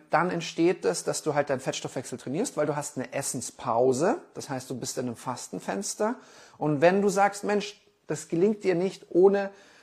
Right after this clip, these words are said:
dass du total Schweißausbrüche bekommst, dass du total den Leistungsabfall bekommst“, dann lass es. Dann müssen wir was anderes finden.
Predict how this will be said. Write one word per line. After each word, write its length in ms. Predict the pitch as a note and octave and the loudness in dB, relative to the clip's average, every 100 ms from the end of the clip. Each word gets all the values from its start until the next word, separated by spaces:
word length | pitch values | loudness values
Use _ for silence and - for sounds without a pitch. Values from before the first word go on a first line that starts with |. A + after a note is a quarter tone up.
| _ - | _ -4
dass 240 | D3+ - | -2 -2
du 380 | - D#3 D#3 D#3+ | 0 2 4 2
total 500 | D#3 C#3+ D#3+ D#3+ E3 | 0 -10 0 2 2
Schweißausbrüche 720 | D#3+ F3+ F3 F3+ - F3 E3 | 4 4 4 0 -2 -4 -2
bekommst, 640 | D3 E3 - D#3+ E3 D#3+ D3+ | -4 -4 2 4 4 -2 -6
dass 180 | - | -8
du 80 | - | -8
total 400 | D3 - - E3 | -8 -8 -2 0
den 140 | D3+ C#3 | 2 4
Leistungsabfall 960 | D3+ E3 G3 E3 E3 - F3 E3+ E3 E3 - _ - | 2 2 -6 -4 -6 0 4 4 4 0 -20 _ -12
bekommst“, 400 | C#3 E3 D#3+ E3+ | -4 -2 0 0
dann 80 | |
lass 240 | D#3+ C3+ - | 0 0 -4
es. 240 | - - - | -10 -12 -4
Dann 220 | C3+ D3+ | -2 0
müssen 200 | D#3 F3 | 0 0
wir 40 | |
was 120 | D#3 | 0
anderes 320 | E3 F#3+ D3+ - | 0 0 -2 -4
finden. 320 | A#2+ - | -8 -8